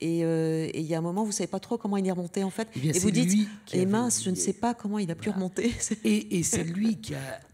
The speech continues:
Speaker 2: qui, qui, qui n'a jamais réussi à retrouver dans sa mémoire comment il était remonté.
Speaker 1: Mm.
Speaker 2: Et, euh, c'est aussi des choses qui peuvent être, euh, intéressantes,
Speaker 1: Mm.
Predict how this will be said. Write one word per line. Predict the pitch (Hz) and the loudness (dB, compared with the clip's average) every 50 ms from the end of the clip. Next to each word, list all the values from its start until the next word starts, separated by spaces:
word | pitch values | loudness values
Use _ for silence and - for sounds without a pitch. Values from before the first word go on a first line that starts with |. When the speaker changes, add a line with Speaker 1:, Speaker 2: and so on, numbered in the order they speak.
| - _ | -20 _
Speaker 2:
qui, | - - 156 151 127 - - - | -20 -18 -18 -16 -16 -18 -18 -20
qui, | - - 135 135 131 143 - - _ _ - | -20 -20 -18 -18 -20 -20 -20 -20 _ _ -8
qui | - 160 151 147 139 | -4 -4 -2 -2 -2
n'a | 143 139 131 - - | -4 -4 -4 -4 -6
jamais | 143 - 165 202 190 190 185 | -4 0 0 2 2 2 2
réussi | 156 - 151 147 143 - - - | 2 2 2 2 2 2 0 0
à | 139 120 | 0 0
retrouver | 107 - 175 180 - - - 165 151 143 127 147 147 | 0 2 0 0 0 0 -4 -2 -2 0 0 0 0
dans | 127 120 113 | 0 -2 -4
sa | 101 - 98 101 | -6 -8 -10 -10
mémoire | - 107 117 127 123 123 117 101 69 62 53 - - - - - - - _ - | -8 -8 -8 -6 -6 -8 -8 -8 -10 -10 -12 -14 -18 -20 -20 -20 -20 -16 _ 0
comment | - 160 165 170 | 2 2 4 4
il | 160 147 | 4 4
était | 135 135 143 143 | 2 2 0 -2
remonté. | 127 127 123 120 110 - - 107 98 101 104 - | -2 -2 -2 -4 -4 -4 -4 -4 -2 -2 -4 -6
Speaker 1:
Mm. | - - - - - - 135 131 127 - - - _ _ - | -10 -18 -20 -20 -18 -16 -16 -16 -16 -18 -20 -20 _ _ 4
Speaker 2:
Et, | 170 156 151 147 139 127 | 6 6 8 6 6 6
euh, | 120 120 120 117 120 120 120 95 82 73 67 67 | 4 4 4 2 2 2 0 -2 -4 -6 -8 -8
c'est | - - - - 160 | -6 -4 0 2 2
aussi | 160 151 143 - - 165 | 2 2 2 0 0 0
des | 147 156 | 0 0
choses | 139 - - 156 160 156 | 0 2 2 2 0 0
qui | - - 110 | -2 -8 -8
peuvent | - 135 123 - - | -8 -8 -8 -6 -6
être, | 143 139 135 - - - | -6 -6 -6 -6 -4 -2
euh, | 127 123 120 117 - - - - - - - _ _ _ - | -2 0 0 -2 -4 -8 -16 -20 -20 -20 -20 _ _ _ 0
intéressantes, | 165 147 - 156 147 143 143 - - - 139 87 80 82 80 - - - 85 | 0 0 2 2 2 2 2 2 2 0 -2 -2 -4 -8 -10 -10 -8 -6 -6
Speaker 1:
Mm. | 82 - - - - - - - | -6 -6 -8 -14 -20 -20 -18 -18